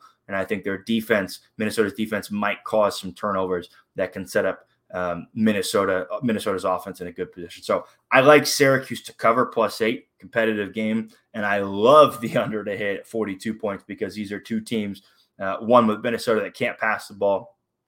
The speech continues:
uh, going up against a good Syracuse defense,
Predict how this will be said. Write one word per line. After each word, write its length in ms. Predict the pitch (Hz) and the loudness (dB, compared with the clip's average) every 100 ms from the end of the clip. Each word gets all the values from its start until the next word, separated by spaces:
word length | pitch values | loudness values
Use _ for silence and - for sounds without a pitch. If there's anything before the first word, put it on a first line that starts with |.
| _ _ _ - | _ _ _ -12
uh, 240 | 98 92 | -6 -6
going 240 | - 110 104 | -2 -2 0
up 160 | 101 | -2
against 320 | 107 104 92 - - - | -4 -6 -6 -16 -20 -14
a 60 | |
good 180 | 104 110 | -4 -4
Syracuse 440 | - 113 101 101 - | 0 0 0 -6 -10
defense, 420 | 104 107 98 | -10 -8 -8